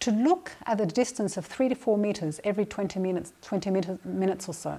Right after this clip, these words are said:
And this is relatively easy for us m-, practitioners, medical practitioners, because we can look at our patients as they walk in the room. We can say hello to our secretaries. We can get up and examine our patients.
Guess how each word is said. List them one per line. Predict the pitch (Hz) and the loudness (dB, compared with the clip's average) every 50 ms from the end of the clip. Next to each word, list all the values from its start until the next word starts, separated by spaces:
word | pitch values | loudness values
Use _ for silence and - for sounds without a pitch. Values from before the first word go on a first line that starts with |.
| 151 - - _ - - - - - - - - - - | -8 -14 -20 _ -20 -20 -20 -20 -20 -20 -20 -20 -12 -2
And | - 240 277 | 2 6 6
this | 302 294 | 6 6
is | 311 277 226 185 | 4 4 4 4
relatively | 175 185 202 233 262 294 320 320 330 262 214 214 208 202 208 214 214 | 4 4 6 6 6 6 6 4 2 2 2 4 4 4 4 2 2
easy | 208 208 - 170 160 | 2 2 0 0 0
for | 156 - - - | -2 -2 -4 -2
us | 180 190 180 - - - - - _ _ - - - | 0 0 -2 -4 -10 -16 -20 -20 _ _ -20 -10 -6
m-, | - 190 - - 160 - | -4 -4 -4 -6 -10 -10
practitioners, | - - 185 - - 240 226 - 214 180 160 151 - | -4 -4 -4 -2 0 -2 -2 0 0 0 0 0 2
medical | 196 202 220 220 - 202 | 2 2 2 0 -2 -4
practitioners, | 165 - 175 - - 180 165 - - 165 151 151 - | -6 -6 -6 -6 -6 -8 -6 -4 -4 -4 -4 -4 -4
because | - 190 - - 220 214 190 - - - - - - - - - - - _ _ - | -6 -4 -2 0 0 0 0 -2 -8 -16 -20 -20 -20 -20 -20 -20 -20 -20 _ _ -4
we | 196 | -2
can | - 202 190 | 0 2 0
look | 185 175 | 0 0
at | 175 180 | 2 2
our | 165 165 | 0 0
patients | - - - 240 285 339 330 - 185 151 - - | 0 -2 0 2 2 2 2 0 0 0 0 0
as | 175 151 | -2 0
they | 185 175 | 2 2
walk | 165 175 170 170 - | 2 2 2 2 0
in | 185 | -2
the | 185 196 | 0 2
room. | 233 285 262 170 143 - - - _ _ _ - - - - - - _ - | 2 2 2 2 0 -2 -6 -12 _ _ _ -20 -20 -20 -20 -20 -20 _ -4
We | 190 185 | -4 -4
can | 180 - 180 175 165 160 - - - | 0 0 0 0 0 -2 -6 -12 -12
say | - - 214 202 | -6 -2 0 2
hello | 185 196 185 185 180 | 2 4 4 4 4
to | 175 160 | 4 6
our | 151 151 | 4 4
secretaries. | - - 220 214 - 208 - - 180 160 147 139 135 147 - - - _ _ _ - - - - - _ _ - | 2 2 0 0 0 0 0 2 2 2 2 0 -2 -6 -10 -14 -18 _ _ _ -20 -20 -20 -20 -20 _ _ -4
We | 202 | -2
can | 190 - 214 196 | 0 2 2 4
get | 180 226 226 | 6 8 8
up | 214 202 196 - | 8 6 4 2
and | 202 190 180 | 0 0 2
examine | 160 156 - 233 240 254 247 214 | 2 4 4 4 4 4 4 4
our | 180 165 156 | 2 2 0
patients. | - 151 156 143 - - 139 110 - - - - | 0 -2 -2 -2 -2 -4 -8 -8 -10 -12 -16 -18